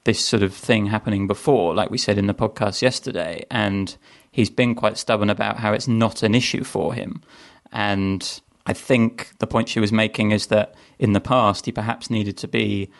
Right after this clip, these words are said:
a little bit more open to the fact that this could be an issue and be a little bit less stubborn about that. And maybe this wouldn't have happened if he had been.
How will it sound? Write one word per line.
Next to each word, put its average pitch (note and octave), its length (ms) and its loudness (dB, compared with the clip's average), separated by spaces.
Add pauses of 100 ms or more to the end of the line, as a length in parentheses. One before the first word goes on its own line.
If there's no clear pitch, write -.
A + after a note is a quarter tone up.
(180)
a - 80 -4
little G#2 260 0
bit - 580 -2 (320)
more A2 240 4
open A2+ 300 0
to G#2+ 80 -8
the G#2+ 80 -6
fact - 220 -4
that - 120 -6
this A#2 200 -4
could - 220 0
be G#2+ 140 0
an E2+ 100 0
issue A2 320 -4
and G2+ 160 -4
be B2 160 4
a A2+ 60 6
little G2 220 2
bit G#2 200 -4
less G#2+ 220 -2
stubborn G#3 420 0
about - 320 -4
that. - 240 -6
And G2+ 180 0
maybe G#2+ 260 2
this G#2 220 0
wouldn't G#2 220 -2
have G#2 80 -6
happened A2+ 380 -4
if - 80 -10
he A2+ 100 -6
had A2+ 220 -6
been. - 200 -10